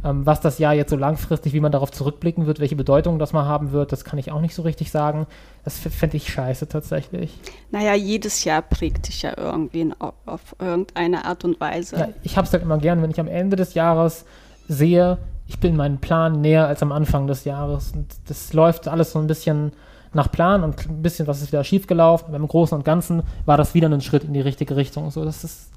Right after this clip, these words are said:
Speaker 1: also dann kann ich zufrieden auf ein Jahr zurückblicken.
Speaker 2: Mhm.
Speaker 1: Und nur dann.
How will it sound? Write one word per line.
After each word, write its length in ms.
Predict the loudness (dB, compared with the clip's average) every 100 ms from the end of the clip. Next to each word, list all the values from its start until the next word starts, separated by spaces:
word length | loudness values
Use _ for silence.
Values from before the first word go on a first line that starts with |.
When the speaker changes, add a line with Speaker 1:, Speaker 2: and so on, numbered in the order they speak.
| -6
Speaker 1:
also 120 | -4
dann 340 | -2 0 -2 -6 -16 -10 -2
kann 100 | 0
ich 140 | 0
zufrieden 360 | -2 0 0 -2
auf 140 | -4
ein 120 | -6
Jahr 180 | -4 -4
zurückblicken. 600 | -2 -4 -4 -8 -6 -8 -10 -10 -8 -6 -4 -4
Speaker 2:
Mhm. 320 | -4 -6 -4
Speaker 1:
Und 80 | 0
nur 140 | 4 4
dann. 280 | 2 -2